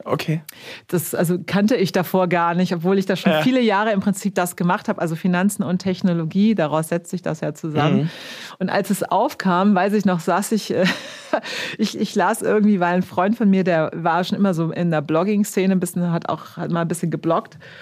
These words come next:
Speaker 2: Und da kam es immer mehr auf, in Berlin auch so als Hub,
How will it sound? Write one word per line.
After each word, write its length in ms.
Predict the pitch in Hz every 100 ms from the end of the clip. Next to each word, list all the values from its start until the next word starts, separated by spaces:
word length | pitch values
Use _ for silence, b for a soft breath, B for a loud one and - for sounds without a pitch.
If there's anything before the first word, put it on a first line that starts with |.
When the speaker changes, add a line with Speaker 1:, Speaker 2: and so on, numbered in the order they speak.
| B
Speaker 2:
Und 340 | - 175 - -
da 80 |
kam 260 | 165 185 190
es 120 | 202
immer 160 | 175 180
mehr 280 | 175 185 -
auf, 300 | 170 220 -
in 180 | 180
Berlin 380 | 170 156 175 226
auch 240 | - 185 190
so 240 | 190 175
als 280 | 113 151 -
Hub, 220 | 185 -